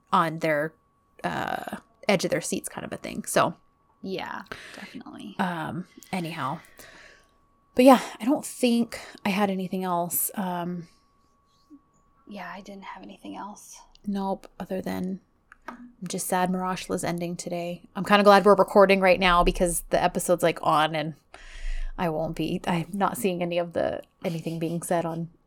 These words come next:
Speaker 1: on the social medias, but
Speaker 2: <laughs>
Speaker 1: anyways, um, yeah, so I think that's it. Uh, thank you guys for joining us. I hope that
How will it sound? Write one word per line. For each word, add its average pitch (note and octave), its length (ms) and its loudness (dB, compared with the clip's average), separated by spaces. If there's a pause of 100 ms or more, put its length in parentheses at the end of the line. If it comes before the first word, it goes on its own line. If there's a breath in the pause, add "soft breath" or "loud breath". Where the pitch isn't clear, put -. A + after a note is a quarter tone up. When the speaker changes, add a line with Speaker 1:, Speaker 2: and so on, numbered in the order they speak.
(1000 soft breath)
Speaker 1:
on F3 300 6
the F#3 120 6
social G#3 360 6
medias, F3+ 720 4
but F3 320 2 (260)
Speaker 2:
<laughs> - 1000 -10
Speaker 1:
anyways, E3 340 -4 (460 loud breath)
um, A3+ 460 8
yeah, G4 200 8
so - 120 2
I A#3+ 60 6
think C#4+ 140 4
that's D#4+ 200 6
it. A3 280 6 (120)
Uh, F#3+ 380 0
thank F3 260 -4
you G#3+ 60 -2
guys B3+ 200 2
for D#4 120 2
joining G#3+ 420 0
us. G#3 400 0
I F#3+ 160 -2
hope F#3+ 560 6 (140)
that F#3 600 2